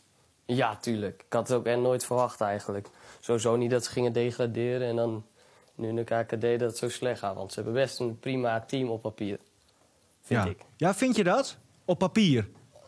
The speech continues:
Speaker 1: Op papier wel, maar ik denk gisteren allebei de teams waren voetballen niet heel top.
Speaker 2: Nee, nee.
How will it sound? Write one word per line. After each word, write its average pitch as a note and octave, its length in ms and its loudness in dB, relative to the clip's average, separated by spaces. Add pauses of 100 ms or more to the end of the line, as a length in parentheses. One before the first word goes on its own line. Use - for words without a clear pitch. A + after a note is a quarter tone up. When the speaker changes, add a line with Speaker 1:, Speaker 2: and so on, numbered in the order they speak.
(240)
Speaker 1:
Op - 220 -6
papier D3+ 420 2
wel, C3 280 4
maar A#2 440 2 (460)
ik B2+ 180 -4
denk C3 200 2
gisteren - 420 2
allebei C#3 300 2
de C3+ 60 -6
teams C#3 260 0
waren C3+ 220 2
voetballen C3+ 380 0
niet C#3+ 180 0
heel C#3+ 240 2
top. A#2 320 -2 (1500)
Speaker 2:
Nee, F#2 240 0 (420)
nee. F#2 260 -4